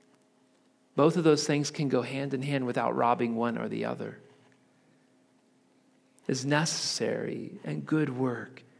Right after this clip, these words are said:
It is lifelong, lasting work. What we don't want to see is brothers and sisters who come and desire to give their life to Jesus, but say, "But I could never live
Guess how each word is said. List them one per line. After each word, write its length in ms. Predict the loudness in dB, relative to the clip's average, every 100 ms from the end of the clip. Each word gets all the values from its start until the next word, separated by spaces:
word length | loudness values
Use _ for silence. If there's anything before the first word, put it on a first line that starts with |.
| _ _ _ _ _ _ _
It 80 | 2
is 260 | 2 0 0
lifelong, 1600 | 4 4 2 -4 -14 -18 -20 _ _ -2 4 6 6 2 0
lasting 680 | -2 -2 -2 -4 0 0 0
work. 520 | 2 4 2 0 -8 -20 -20 _ _ _ _ _ _ _ _ -2
What 100 | 2
we 60 | 6
don't 240 | 8 8
want 120 | 8
to 60 | 6
see 180 | 6 6
is 100 | 8
brothers 280 | 8 6 4
and 100 | 2
sisters 380 | 0 0 -4
who 100 | -4
come 380 | 0 6 6 6
and 140 | 2 0 -8 -6 0
desire 300 | 6 8 10
to 60 |
give 140 | 8 8
their 140 | 10
life 220 | 10 10
to 60 | 4
Jesus, 300 | 4 4 4
but 160 | 2
say, 160 | 4 4
"But 160 | 6 6
I 160 | 4
could 260 | 4 0 2
never 280 | 2 4 4
live 320 | 4 4